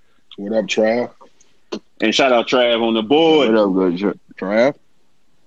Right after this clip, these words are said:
Speaker 3: That's good shit.
Speaker 2: And, uh, Donnie P,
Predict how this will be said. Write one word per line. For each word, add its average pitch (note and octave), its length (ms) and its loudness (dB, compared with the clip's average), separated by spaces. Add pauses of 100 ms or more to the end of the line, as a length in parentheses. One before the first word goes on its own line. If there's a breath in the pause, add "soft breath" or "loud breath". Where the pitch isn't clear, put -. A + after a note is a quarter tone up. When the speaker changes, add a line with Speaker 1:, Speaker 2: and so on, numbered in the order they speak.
(580)
Speaker 3:
That's G2+ 120 -18
good G#2 180 -2
shit. - 220 -6
Speaker 2:
And, A#2+ 80 -2
uh, A2+ 580 -2 (680)
Donnie C3+ 340 0
P, D3 440 0